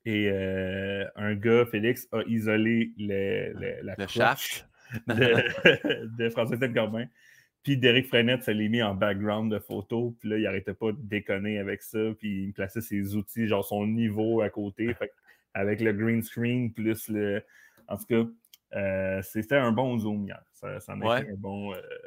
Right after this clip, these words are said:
Speaker 2: Ah, je suis
Speaker 1: puis
Speaker 2: triste de pas avoir participé. Euh,
Speaker 1: Mais avec,
Speaker 2: ouais.
Speaker 1: euh, des background zoom, mettez des pénis. Euh, ben, pas des pénis, juste à travers,
Speaker 2: <laughs>
Speaker 1: à, à travers du spandex, mettez des, des, des bulges de pénis.
Speaker 2: Ouais.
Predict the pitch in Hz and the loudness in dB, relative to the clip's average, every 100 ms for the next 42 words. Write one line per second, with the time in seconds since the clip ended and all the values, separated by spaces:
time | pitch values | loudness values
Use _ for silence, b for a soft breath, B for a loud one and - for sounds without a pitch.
0 | - 107 104 101 101 98 98 - 92 107 | -16 -10 -6 -6 -6 -10 -14 -12 -10 -6
1 | 117 110 107 101 104 101 - - - 110 | -6 -2 0 0 -2 -4 -6 -16 -10 -8
2 | 123 b b b b b - 98 104 92 | -8 b b b b b -10 -6 -4 -6
3 | - - 117 104 107 110 98 98 - - | -12 -4 2 4 4 2 0 -4 -8 -18
4 | _ _ _ _ _ _ b b _ _ | _ _ _ _ _ _ b b _ _
5 | 123 123 139 151 147 127 135 120 113 123 | 2 8 8 8 6 4 2 0 0 -2
6 | 120 110 113 - 107 107 104 104 107 147 | -2 -4 -4 -4 -2 0 0 0 2 2
7 | 151 143 135 117 120 - 113 120 120 120 | 2 0 0 -2 -6 -4 0 2 4 4
8 | 117 - 120 123 131 131 139 - - 123 | 2 0 0 4 6 8 8 6 2 2
9 | 120 135 - 113 113 117 110 104 107 - | 4 0 -2 -6 -2 0 0 0 -4 -6
10 | 131 123 117 113 120 120 117 117 107 - | -10 -4 0 2 2 2 -2 -4 -4 -4
11 | 104 107 107 | -6 -2 -2